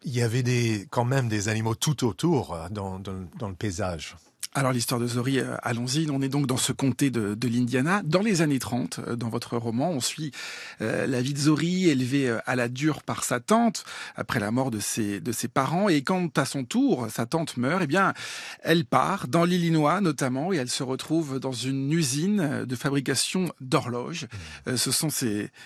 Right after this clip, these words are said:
Speaker 2: euh, ces ouvrières qui utilisent une poudre radioactive, le radium, pour, euh, faire, euh, comme par miracle, briller l'heure, euh, dans la nuit sur, sur ces horloges.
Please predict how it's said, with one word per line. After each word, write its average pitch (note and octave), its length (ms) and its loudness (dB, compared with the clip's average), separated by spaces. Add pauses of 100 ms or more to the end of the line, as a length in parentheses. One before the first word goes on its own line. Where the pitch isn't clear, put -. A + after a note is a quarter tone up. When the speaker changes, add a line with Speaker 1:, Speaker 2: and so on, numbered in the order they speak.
(120)
Speaker 2:
euh, G#2 120 0
ces F3+ 240 4
ouvrières D3 680 2
qui C#3 200 -4
utilisent C3+ 440 -2
une B2 300 2
poudre D#3+ 400 -2
radioactive, C3+ 720 0
le C#3+ 80 2
radium, A#2+ 500 0
pour, A#2 260 -2
euh, - 20 -6
faire, C3+ 340 -2
euh, - 80 -2 (400)
comme D#3 160 2
par B2+ 160 2
miracle, C#3 520 0
briller D#3+ 600 2 (240)
l'heure, D#3+ 580 2
euh, A#2+ 60 0
dans C3 160 -2
la A#2 140 0
nuit D3 200 0
sur, A#2 340 -6
sur - 200 -6
ces B2 240 -2
horloges. A2 220 -2